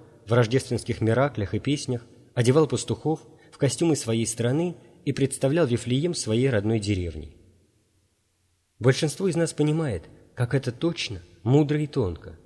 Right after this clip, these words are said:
как много здесь христианского, католического чутья.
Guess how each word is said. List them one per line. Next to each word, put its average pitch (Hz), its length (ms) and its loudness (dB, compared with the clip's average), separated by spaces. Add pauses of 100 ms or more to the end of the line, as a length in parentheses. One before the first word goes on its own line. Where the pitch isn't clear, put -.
(500)
как 131 200 0
много 147 220 4
здесь 127 240 -2
христианского, 131 840 -4 (160)
католического 123 680 -2
чутья. 98 460 -8